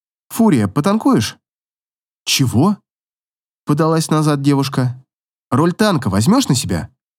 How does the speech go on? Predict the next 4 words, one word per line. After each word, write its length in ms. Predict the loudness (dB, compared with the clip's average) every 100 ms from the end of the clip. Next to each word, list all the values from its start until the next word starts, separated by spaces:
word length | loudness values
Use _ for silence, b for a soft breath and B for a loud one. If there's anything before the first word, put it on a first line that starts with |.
| _
Перефразирование 1160 | -4 -2 -2 -2 -2 0 0 0 2 2 0 -2 -6 _ -2
не 240 | 0 0
помогло. 600 | 0 -2 -2 -2 0 -2 -6 _ _ _ _ _
«А? 340 | 0 2 2